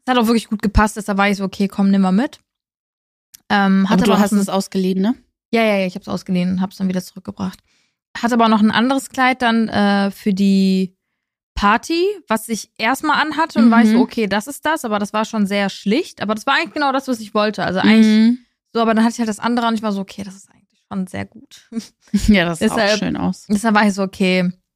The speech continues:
Speaker 1: scheiß drauf, ich zieh das jetzt an.
Speaker 2: Mhm.
Speaker 1: Ähm, nee, und hab mich auch echt wohl damit gefühlt. Ähm, ich hab aber halt auch erzählt, dass ich ja noch keinen Make-up-Artist und keinen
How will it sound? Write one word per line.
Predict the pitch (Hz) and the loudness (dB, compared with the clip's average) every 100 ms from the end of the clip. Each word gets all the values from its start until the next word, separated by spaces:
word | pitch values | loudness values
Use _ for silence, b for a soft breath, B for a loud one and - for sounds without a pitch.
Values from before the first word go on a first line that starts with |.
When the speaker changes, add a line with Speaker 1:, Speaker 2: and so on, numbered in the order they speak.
| _ _ _ _ _ - _ _ | _ _ _ _ _ -20 _ _
Speaker 1:
scheiß | 180 175 | -2 0
drauf, | 185 175 - - | 0 0 -4 -8
ich | 185 | -6
zieh | - | -2
das | 180 165 | -2 -2
jetzt | 175 | -4
an. | 165 180 208 | 0 0 2
Speaker 2:
Mhm. | 220 226 277 - _ _ _ - | 4 6 4 2 _ _ _ 0
Speaker 1:
Ähm, | 190 190 185 185 185 185 - _ _ _ _ _ | 2 4 2 2 2 0 -6 _ _ _ _ _
nee, | 226 226 | 2 4
und | 226 | 4
hab | 220 | 2
mich | 208 | -4
auch | 208 | -4
echt | 202 - | -4 -2
wohl | 202 | 0
damit | 202 185 180 | 2 2 -2
gefühlt. | 190 - 190 220 - _ _ _ _ _ | -10 -2 0 2 -2 _ _ _ _ _
Ähm, | 202 196 185 190 196 190 190 185 196 - _ | 2 4 4 4 4 4 4 2 -2 -6 _
ich | - | -4
hab | 220 | 0
aber | 226 220 | 2 4
halt | 214 214 - | 4 2 0
auch | 208 | -2
erzählt, | 208 202 220 208 | -2 -4 -4 -4
dass | 208 | -6
ich | 208 | -2
ja | 208 | 0
noch | 202 | 0
keinen | - 208 196 | 0 2 2
Make-up-Artist | 196 202 220 - 233 254 240 | 2 -2 -4 -4 -4 -6 -6
und | 214 214 | -10 -4
keinen | 202 190 190 185 185 180 | 0 2 2 2 0 -4